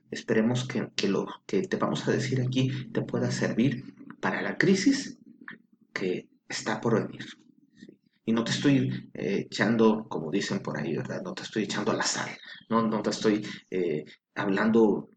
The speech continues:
profetizando, maldición, no, no, no. Simplemente tenemos que ser entendidos de los tiempos. Y esta situación nos va a traer ci-, otras circunstancias. Y, y, y no tenemos que tener temor.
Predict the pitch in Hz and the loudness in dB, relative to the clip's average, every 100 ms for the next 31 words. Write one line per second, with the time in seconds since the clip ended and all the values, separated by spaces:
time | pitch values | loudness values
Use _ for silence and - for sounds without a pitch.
0 | _ - - - - 95 113 110 98 92 | _ -6 -4 -2 2 2 4 4 4 2
1 | - _ - - - - 113 110 - 120 | -4 _ -18 -16 -12 -2 0 2 2 4
2 | 107 123 123 117 123 120 - - - - | 4 6 6 6 4 2 0 -10 -14 -10
3 | - 120 117 110 113 - - 104 113 110 | 0 2 4 2 2 -2 -2 0 0 -2
4 | - 110 110 110 110 98 - 113 127 127 | -2 2 4 4 2 0 2 2 2 2
5 | 104 - 107 92 87 - - - _ - | 0 0 -4 -4 -4 -8 -14 -20 _ -10
6 | 98 98 107 - 127 104 - - 113 113 | -4 -2 -2 -2 -2 -2 -2 -2 0 0
7 | 107 101 - 95 110 - - _ - - | 0 -2 0 0 0 -4 -14 _ -14 -2
8 | 120 123 139 131 - - - - - - | 2 2 2 -2 -4 -8 -4 -2 -2 -4
9 | - 90 - - - - _ _ _ _ | -6 -8 -8 -10 -12 -16 _ _ _ _
10 | _ 104 98 - 104 110 107 110 113 113 | _ -12 -12 -8 -6 -4 -2 0 0 2
11 | 131 143 165 - 110 101 101 82 73 | 4 4 4 0 0 -2 -2 -6 -8